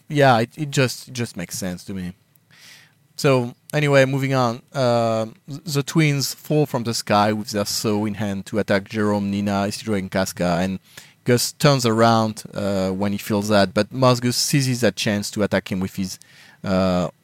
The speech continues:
opened wings this time, uh, each feather acting like a big stone fist. So the episode ends on, uh, a panel,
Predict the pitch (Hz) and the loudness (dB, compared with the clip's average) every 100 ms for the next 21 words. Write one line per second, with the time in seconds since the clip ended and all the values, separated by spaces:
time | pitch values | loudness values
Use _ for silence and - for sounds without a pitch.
0 | _ - 135 131 113 104 98 90 95 - | _ -2 2 2 0 -2 -2 -2 -6 -6
1 | 92 - 85 85 87 82 - - 156 - | -8 -4 -2 -2 -4 -8 -10 -8 -6 -6
2 | - - 113 107 104 95 - 107 98 98 | -6 0 2 4 2 2 -2 -2 0 0
3 | 98 95 95 104 101 - - - 107 104 | 0 -4 0 0 0 -4 -8 -2 -2 -2
4 | - 180 180 - - _ _ - - - | -2 -2 -2 -8 -14 _ _ -20 -20 -10
5 | - 117 113 113 127 131 135 135 127 127 | -2 2 2 0 0 0 2 2 6 6
6 | 123 - 127 123 117 110 110 104 101 110 | 4 2 2 4 2 2 2 2 2 0
7 | - 110 110 104 101 101 107 101 95 92 | 2 2 4 4 2 -2 -4 -2 -2 -2
8 | 92 | -6